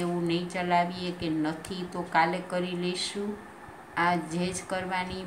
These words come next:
મારી સાથે જ કરવાની છે. આ દાખલામાં આ બે નંબરની ઉપર કરી લેવાની, અહીંયા પણ કરી લેવાની. જ્યાં જ્યાં પ્રશ્ન છે ત્યાં બધે આવી રીતે જુઓ, હું બતાડી દઉં છું તમને, લીટી પાડી લેજો, મેં પાડેલી છે,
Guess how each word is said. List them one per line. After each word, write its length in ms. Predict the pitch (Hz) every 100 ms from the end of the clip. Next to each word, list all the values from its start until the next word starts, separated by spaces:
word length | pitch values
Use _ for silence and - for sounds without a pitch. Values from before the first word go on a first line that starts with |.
| 170
મારી 280 | 156 165 -
સાથે 360 | 156 151 -
જ 160 | 196 -
કરવાની 500 | 185 180 180 180 180 -
છે. 120 | 202 190 208 - - - - - - - -
આ 100 | 156
દાખલામાં 680 | 156 160 - 185 185 180
આ 100 | 180 170
બે 80 | 180
નંબરની 480 | 185 185 185 180 180
ઉપર 240 | 175 190 190 190
કરી 200 | 190 190
લેવાની, 460 | 185 185 185 190 208 208 - - - - - - - - - - - - -
અહીંયા 380 | 170 180 185 180
પણ 200 | 196 190
કરી 320 | 180 185 190 190
લેવાની. 500 | 190 190 190 190 196 196 -
જ્યાં 260 | - 180 180 180
જ્યાં 240 | 190 185
પ્રશ્ન 340 | 185 185 - 190
છે 240 | 190 226 196 156 - - - - -
ત્યાં 260 | 190 185 165
બધે 320 | 170 165 185
આવી 280 | 180 175 180
રીતે 240 | 175 170 170 165
જુઓ, 160 | 185 185
હું 200 | 175 165
બતાડી 380 | 175 190 190 175
દઉં 140 | 170
છું 100 | 170 -
તમને, 260 | 160 160
લીટી 320 | 151 160 175 175
પાડી 240 | 170 156 143
લેજો, 240 | 143 143 147 156
મેં 100 | 165
પાડેલી 480 | 170 160 143 139 139
છે, 140 | 147